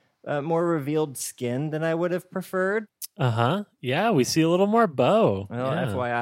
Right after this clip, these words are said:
Speaker 1: I, just a, a forewarning there. But, but as always, great social commentary, largely about tech and the internet and being a content creator online.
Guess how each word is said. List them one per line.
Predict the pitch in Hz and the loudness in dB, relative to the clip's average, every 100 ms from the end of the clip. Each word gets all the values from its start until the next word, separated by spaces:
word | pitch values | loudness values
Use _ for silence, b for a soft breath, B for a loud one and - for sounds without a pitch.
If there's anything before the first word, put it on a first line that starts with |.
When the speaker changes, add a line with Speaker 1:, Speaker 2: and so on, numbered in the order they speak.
| 123 | -2
Speaker 1:
I, | 143 | -4
just | 135 - | -6 -6
a, | 123 113 110 110 85 | -2 0 0 0 -4
a | 120 | -8
forewarning | - 127 131 135 143 147 160 | -4 0 0 0 -2 -2 -4
there. | 160 170 - _ | -4 -4 -8 _
But, | 135 131 160 135 | -2 -2 -4 -4
but | 135 | 0
as | 135 120 | 0 2
always, | 139 160 160 151 147 131 - 123 | 2 4 2 2 0 -4 -12 -8
great | 113 147 156 - | 0 0 0 -8
social | - 143 143 139 | -4 -2 -2 -4
commentary, | - 131 123 120 - 117 113 117 | -4 -4 -2 -4 -4 0 0 -2
largely | 113 151 214 214 170 | -2 -2 -2 -2 0
about | 120 120 - - | 2 0 -2 -8
tech | 123 120 - - - | -4 -4 -4 -14 -8
and | 117 110 104 92 | -2 0 0 -4
the | 104 | -8
internet | - 127 135 131 - - | -4 -2 0 0 -2 -4
and | 113 101 98 92 | -4 -2 -4 -4
being | 107 110 98 | -4 -4 -4
a | 92 - - | -6 -10 -14
content | 120 131 - 160 | -6 -4 -4 -8
creator | - 160 156 156 170 - | -8 -6 -4 -2 -4 -4
online. | 117 113 107 101 110 113 151 | -2 -2 -2 -4 -4 -4 -6